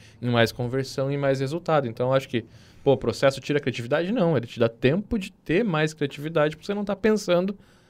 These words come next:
nas coisas que você tem que fazer. E em tudo, cara, pô, num projeto web, processo, qual que é o primeiro passo? Pô, conquistar o cliente, vamos fazer a prospecção, vamos fazer uma... Qual que é o segundo passo? Vamos fazer um briefing. Qual que é o terceiro passo? Vamos projetar o wireframe, vamos apresentar, assinar,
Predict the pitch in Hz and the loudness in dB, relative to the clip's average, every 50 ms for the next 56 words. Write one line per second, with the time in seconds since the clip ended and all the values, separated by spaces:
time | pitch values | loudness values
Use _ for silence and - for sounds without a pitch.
0 | _ _ _ _ - 170 170 - - 170 160 160 156 - - 190 185 - 185 180 | _ _ _ _ 2 2 2 4 4 4 4 2 0 -6 -6 -6 -6 -6 -6 -4
1 | 180 170 160 - 208 220 208 180 170 151 147 - - - _ - 156 175 226 302 | -2 -2 -2 -2 -2 0 2 2 2 2 0 -2 -10 -8 _ 2 2 4 4 2
2 | 320 - - 247 233 208 160 139 - 117 101 98 92 - 143 123 113 120 135 139 | 2 2 2 2 4 4 2 2 2 2 2 2 2 4 4 4 4 2 -2 -2
3 | 147 160 156 160 185 190 190 185 170 160 147 131 107 92 80 - - _ _ _ | 0 0 2 4 2 2 4 4 6 6 8 6 6 2 -4 -8 -12 _ _ _
4 | _ _ _ _ _ - 143 190 185 - 196 160 160 156 156 - - - - 131 | _ _ _ _ _ -4 -4 -4 0 4 6 6 6 6 4 2 -6 -2 2 2
5 | 135 131 151 147 147 143 143 143 135 139 - 139 131 117 98 - - - - - | 2 2 2 -2 -2 0 0 0 0 2 4 4 4 4 2 0 -6 -12 -6 -4
6 | 131 113 98 - - - _ _ _ _ _ _ _ _ _ _ _ _ - 120 | -2 -2 -2 -2 -6 -18 _ _ _ _ _ _ _ _ _ _ _ _ -6 -6
7 | 113 - - 139 143 147 156 151 156 143 123 110 - 107 110 120 120 123 123 135 | 2 6 8 8 8 8 4 2 4 2 2 0 -4 -4 -2 -2 0 0 0 -2
8 | 123 - 143 - - - 151 147 131 107 101 110 123 120 117 123 131 139 135 131 | -2 -4 -6 -6 -2 0 0 2 2 0 -2 -2 -2 0 0 2 2 2 0 0
9 | - - - - - _ _ - 147 147 156 156 160 156 151 156 147 143 - 156 | -4 -12 -20 -20 -20 _ _ -2 0 0 0 0 -2 -2 -2 -2 0 2 4 6
10 | 151 135 110 - - 104 104 113 120 - 139 127 127 143 147 160 151 156 156 139 | 6 6 6 2 -2 -8 -6 -6 -2 2 2 4 4 4 2 2 4 4 4 4
11 | 127 - - 87 - - - - - - - 131 135 151 147 151 147 143 - 151 | 2 -2 -6 -14 -14 -16 -20 -20 -6 0 0 2 2 2 2 2 2 4 4 4
12 | 147 143 - 147 139 117 107 - 113 113 - 123 120 127 123 131 135 135 139 135 | 4 6 6 6 6 6 4 2 -2 -2 0 0 0 2 4 6 6 6 6 6
13 | - - 135 139 151 160 160 151 147 139 139 139 143 135 139 135 123 123 135 147 | 2 0 -2 0 0 -2 -2 -2 -2 -2 0 2 2 2 2 0 -4 -2 -2 -2
14 | 156 160 156 - - 143 123 123 135 147 160 160 | -2 -2 -4 -6 -6 -4 -2 0 0 0 0 -2